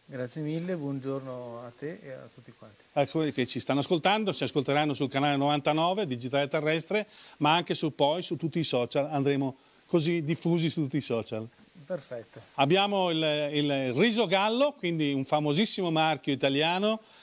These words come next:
Speaker 2: che na-, racconta, racconta la storia della famiglia,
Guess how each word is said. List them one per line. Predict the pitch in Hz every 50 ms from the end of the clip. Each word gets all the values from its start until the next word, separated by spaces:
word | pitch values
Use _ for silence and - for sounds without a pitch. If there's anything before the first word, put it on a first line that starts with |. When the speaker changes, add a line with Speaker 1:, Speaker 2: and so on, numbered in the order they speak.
| - _
Speaker 2:
che | - 156 151 147 139 - - - - 170 170 170
na-, | 160 143 139 147 151
racconta, | 127 147 143 156 151 - _ - 220 220 190 151 117 - 123 117 117
racconta | 123 127 - - - 156 151 139 -
la | 135 135 120
storia | - - - 156 156 151
della | 135 139 139 135
famiglia, | - 139 143 160 175 190 196 190 202 202 196